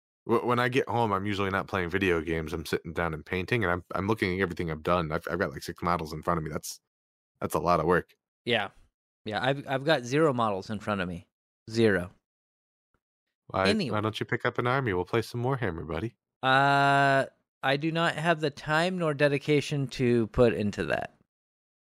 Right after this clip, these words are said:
Speaker 1: If you had to pick up an army, what army would you pick up?
Speaker 2: I have, uh, no idea. Probably orcs.
Speaker 1: Orcs are fun. I, I support orcs.
Speaker 2: Yeah. Um, but I, I have no idea. I've never really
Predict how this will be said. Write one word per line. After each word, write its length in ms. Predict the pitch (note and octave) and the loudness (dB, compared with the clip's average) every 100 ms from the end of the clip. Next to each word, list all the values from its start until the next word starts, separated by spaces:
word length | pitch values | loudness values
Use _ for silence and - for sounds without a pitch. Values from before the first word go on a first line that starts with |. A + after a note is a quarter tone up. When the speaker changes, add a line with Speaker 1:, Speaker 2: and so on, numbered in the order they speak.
| _ | _
Speaker 1:
If 160 | F2+ - | -6 0
you 80 | G#2 | 0
had 140 | G#2 | 0
to 80 | G2 | -2
pick 180 | G2 F2+ | -2 -2
up 120 | F2 | -2
an 80 | E2+ | 0
army, 260 | E2 D#2 | 0 -2
what 160 | D2+ E2+ | -2 0
army 220 | E2 D#2+ | 0 -2
would 160 | D2+ D2+ | -6 -8
you 60 | |
pick 220 | - D2+ D2+ | -10 -8 -6
up? 140 | D2 _ _ _ _ | -8 _ _ _ _
Speaker 2:
I 100 | C3+ | 0
have, 160 | B2+ G#2+ _ _ _ - - | 2 0 _ _ _ -18 -6
uh, 100 | - - - - _ | -6 -6 -12 -18 _
no 300 | C#3+ C#3 C#3+ | -6 0 2
idea. 380 | C#3 C3+ C#3+ C#3 | 4 4 2 0
Probably 1040 | B2+ - C#3 C3 C3 B2 B2+ A#2+ A#2 A2 - - | 0 0 2 2 0 -4 0 2 2 -2 -6 -2
orcs. 560 | B2 B2+ - - - - _ _ _ _ _ _ _ _ _ - | 2 2 -2 -8 -8 -10 _ _ _ _ _ _ _ _ _ 0
Speaker 1:
Orcs 180 | B3+ | 2
are 60 | A#3+ | 2
fun. 240 | F#3 A3 - | 2 2 0
I, 120 | - - | -2 2
I 60 | F3 | 2
support 340 | F3 G3 D#3+ | 2 4 6
orcs. 300 | D3+ F3 - _ _ - | 6 2 -4 _ _ -6
Speaker 2:
Yeah. 260 | C3+ A#2 G#2+ _ _ _ - | 0 0 -2 _ _ _ -4
Um, 500 | B2 A#2+ A2+ G#2 G2+ _ _ _ - | 0 2 2 -2 -6 _ _ _ 2
but 180 | A#2 | 2
I, 220 | G2+ A#2+ G#2 - | 4 2 0 -2
I 100 | A2+ | -2
have 120 | G2+ | -2
no 160 | G2 F2 | 0 0
idea. 280 | E2 F2 F#2+ | 0 0 0
I've 140 | G#2+ | 0
never 240 | G#2+ G#2+ G#2+ | -2 -2 -2
really 480 | G#2 G#2 F#2+ G2+ | 0 0 2 0